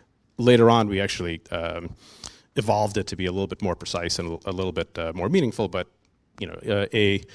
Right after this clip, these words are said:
a good kind of guess as to, well, what does it mean to be high value is good enough for whatever your business is. Low value users and then inactive users.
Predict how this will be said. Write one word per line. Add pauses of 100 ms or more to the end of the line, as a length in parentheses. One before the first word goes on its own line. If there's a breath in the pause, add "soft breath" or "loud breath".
(380 loud breath)
a
good
kind
of
guess
as
to,
well,
what
does
it
mean
to
be
high
value
is
good
enough
for
whatever
your
business
is. (340 soft breath)
Low
value
users
and
then
inactive
users.